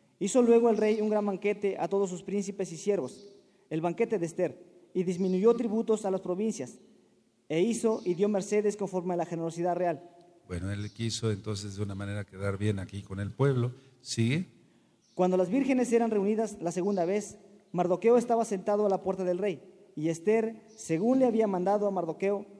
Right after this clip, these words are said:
Speaker 1: no había declarado su nación ni su pueblo,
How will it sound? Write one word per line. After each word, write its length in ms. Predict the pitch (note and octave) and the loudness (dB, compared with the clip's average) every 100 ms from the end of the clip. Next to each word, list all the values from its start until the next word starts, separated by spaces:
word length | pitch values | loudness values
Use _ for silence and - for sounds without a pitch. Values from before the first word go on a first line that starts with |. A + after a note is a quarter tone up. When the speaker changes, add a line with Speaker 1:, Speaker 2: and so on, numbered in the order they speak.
| - - | -14 -4
Speaker 1:
no 180 | F#3 | 0
había 300 | A3 A3+ A3+ | 2 4 4
declarado 360 | G#3+ G3+ F#3+ G3+ | 2 0 2 0
su 100 | G3 | 0
nación 500 | F#3+ E3+ F#3+ A3 D3+ | -4 -6 0 0 0
ni 60 | D#3+ | -4
su 160 | D#3+ - | -6 -2
pueblo, 300 | F#3 D3 | 0 0